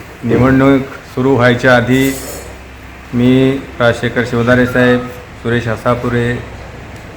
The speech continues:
श्रीशैल नरोळे, भीमाशंकर जमादार अशी सगळी मंडळी एकत्रित बसली हो-, बसलो होतो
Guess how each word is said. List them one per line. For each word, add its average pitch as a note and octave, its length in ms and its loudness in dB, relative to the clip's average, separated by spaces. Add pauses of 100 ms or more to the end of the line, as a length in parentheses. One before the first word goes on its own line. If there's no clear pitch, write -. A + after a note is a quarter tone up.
(540)
श्रीशैल A#2 380 2
नरोळे, A#2+ 500 4
भीमाशंकर A2+ 640 0
जमादार A2+ 600 2 (1300)
अशी A2+ 240 -2
सगळी A#2+ 300 0
मंडळी A#2+ 380 2
एकत्रित B2 480 -2
बसली A#2 280 -2
हो-, G#2 120 0
बसलो A2 300 -2
होतो G#2 240 -2